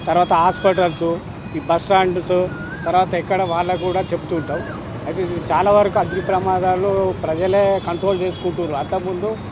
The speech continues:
వారికి తెలియదు, గ్యాస్ ఇళ్ళల్లో ఫైర్ అయినప్పుడు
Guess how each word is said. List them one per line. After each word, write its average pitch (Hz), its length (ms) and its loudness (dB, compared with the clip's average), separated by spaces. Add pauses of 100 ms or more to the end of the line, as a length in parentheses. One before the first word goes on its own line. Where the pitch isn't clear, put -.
(140)
వారికి 175 240 2
తెలియదు, 185 360 4
గ్యాస్ 165 400 -2
ఇళ్ళల్లో 180 400 2
ఫైర్ 170 280 -2
అయినప్పుడు 170 500 -4